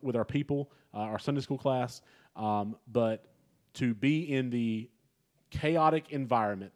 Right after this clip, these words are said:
that is a elementary school gymnasium, I'm,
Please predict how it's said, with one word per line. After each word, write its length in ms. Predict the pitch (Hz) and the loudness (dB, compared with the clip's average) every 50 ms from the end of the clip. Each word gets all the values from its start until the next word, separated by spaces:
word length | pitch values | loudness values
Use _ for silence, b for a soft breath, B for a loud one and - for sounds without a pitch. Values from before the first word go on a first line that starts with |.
| - 98 | -14 -8
that 200 | 101 107 113 - | -6 -6 -4 -2
is 340 | 117 117 120 123 123 113 117 - 117 | -2 -2 -2 -2 -4 -4 -8 -8 -6
a 160 | 107 110 - 120 | -6 -6 -4 -2
elementary 380 | 123 127 131 135 123 - 135 - | 0 0 0 0 -2 -4 -8 -8
school 300 | - 135 120 113 113 110 110 107 | -4 -2 -2 -2 -4 -6 -10 -14
gymnasium, 560 | 101 107 117 110 110 107 98 92 - 90 80 73 - - _ _ _ _ _ _ _ _ _ _ _ _ _ _ _ _ _ _ _ _ _ _ _ _ _ _ _ _ - | -8 -6 -4 -2 -2 -2 -4 -6 -10 -16 -20 -20 -20 -20 _ _ _ _ _ _ _ _ _ _ _ _ _ _ _ _ _ _ _ _ _ _ _ _ _ _ _ _ -4
I'm, 400 | 117 113 113 110 107 107 101 | -2 -2 -2 -2 -4 -6 -10